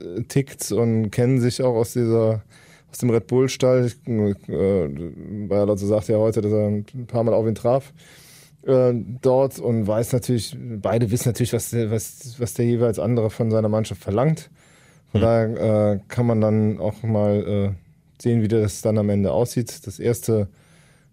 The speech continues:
Speaker 1: äh, äh, Red Bull-Duell hat Rose ja <laughs> jetzt verloren das letzte Mal. Äh, jetzt bin ich gespannt, wie das dieses Mal aussieht.
Speaker 2: Ja, und das Gute an der Länderspielpause, um da was Positives zu sagen,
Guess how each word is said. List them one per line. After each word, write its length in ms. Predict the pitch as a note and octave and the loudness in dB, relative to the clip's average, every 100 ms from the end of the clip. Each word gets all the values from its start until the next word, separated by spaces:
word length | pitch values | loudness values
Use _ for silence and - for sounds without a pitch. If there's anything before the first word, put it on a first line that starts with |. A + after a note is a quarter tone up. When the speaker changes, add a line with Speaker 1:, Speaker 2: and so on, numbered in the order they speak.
| _ | _
Speaker 1:
äh, 60 | G2 | 0
äh, 1040 | G2 G2 - F2+ - - - - C2 C#2+ G2 | 2 0 -2 -6 -6 -10 -12 -10 -6 -4 -2
Red 180 | A2+ - | -4 0
Bull-Duell 460 | A#2 A2+ G#2 F2+ G#2 | 2 2 4 4 2
hat 180 | G#2+ - - | 0 -4 -6
Rose 240 | A2 G#2+ G#2+ | -2 2 2
ja 100 | A2 G#2+ - | 2 2 2
<laughs> 180 | C#3 | 2
jetzt 360 | C3+ G#2+ - - | 2 0 -2 -2
verloren 320 | A2 A#2 C#3 | 2 4 4
das 140 | C#3 - | 2 0
letzte 260 | C3 - | -2 -2
Mal. 360 | A2 A2+ A#2 A2 | 0 2 2 2
Äh, 240 | G2+ G2+ G2+ _ - - - - | 2 0 -4 _ -20 -20 -20 -8
jetzt 220 | F#2+ - | -8 -4
bin 80 | G2 | -4
ich 80 | F#2+ | -2
gespannt, 380 | G2 F#2+ F#2+ - | 0 0 0 -2
wie 60 | |
das 160 | F#2+ F#2+ | -4 -2
dieses 240 | G2 F2 | -4 -4
Mal 140 | E2+ - | -6 -8
aussieht. 360 | - F2 - - _ - | -10 -12 -14 -16 _ -10
Speaker 2:
Ja, 140 | - | -8
und 100 | F#2+ | -2
das 200 | G2+ - - G#2 | -2 -4 -8 -4
Gute 720 | G2 D3+ G#3+ F3 F3 - - - | 2 2 2 0 0 -4 -16 -18
an 120 | - C3 | -4 -2
der 100 | B2 | 0
Länderspielpause, 880 | B2 B2+ A#2+ - A#2+ A#2+ A#2 A#2 A#2 | 2 2 0 -4 -4 0 0 0 -2
um 140 | A2 | -2
da 160 | G#2+ G2+ | -2 -2
was 200 | G2+ - | -4 -4
Positives 720 | A#2 A2 C3+ C3 C3+ D3 - | -4 -2 -2 -2 -2 -2 -4
zu 100 | B2 | -4
sagen, 320 | B2 C3 D3 | -4 -4 -4